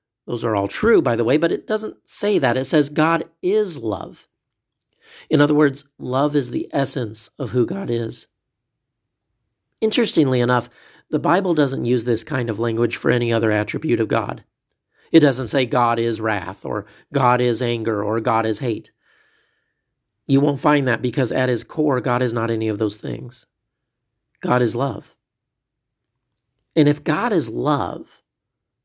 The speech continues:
then love must be behind everything that God has done or is doing. So that's something to keep in mind, because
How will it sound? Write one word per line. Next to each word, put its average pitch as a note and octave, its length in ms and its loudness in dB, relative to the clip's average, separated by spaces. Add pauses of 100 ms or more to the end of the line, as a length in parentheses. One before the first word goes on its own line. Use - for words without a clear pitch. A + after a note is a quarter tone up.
(140)
then C#3 160 2
love C3+ 680 0 (500)
must B2+ 220 -6
be F#3 140 -6
behind B2 420 0 (180)
everything B2 540 -2 (320)
that F#3 220 -4
God A2 360 0 (580)
has A2+ 200 -4
done D3+ 480 -4 (460)
or A#2+ 180 4
is G#2+ 160 2
doing. A2+ 380 -2 (1600)
So - 140 2
that's D3 180 4
something C3+ 320 -4
to A#2 80 -4
keep - 260 -4
in B2 140 -6
mind, B2 240 -2
because A2+ 380 -2